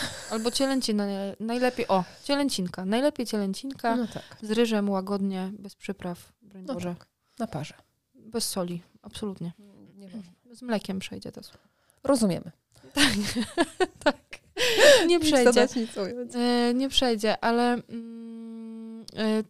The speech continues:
Speaker 1: to, to jest fajne w ogóle, co mówisz o tych matkach na całym świecie,
Speaker 2: Mhm.
Speaker 1: bo, mm, to też do rozszerzenia diety z kolei później się
Speaker 2: Mhm.
Speaker 1: przydaje ta wiedza.
Speaker 2: Ojejku, tak.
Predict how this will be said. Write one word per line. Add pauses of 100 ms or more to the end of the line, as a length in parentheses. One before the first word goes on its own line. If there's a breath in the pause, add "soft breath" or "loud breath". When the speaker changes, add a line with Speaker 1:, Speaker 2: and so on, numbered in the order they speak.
(140)
Speaker 1:
to,
to
jest
fajne
w
ogóle,
co
mówisz
o
tych
matkach
na
całym
świecie,
Speaker 2:
Mhm. (280 loud breath)
Speaker 1:
bo, (200)
mm, (460)
to
też
do
rozszerzenia
diety
z
kolei
później
się
Speaker 2:
Mhm.
Speaker 1:
przydaje
ta
wiedza. (220 loud breath)
Speaker 2:
Ojejku,
tak.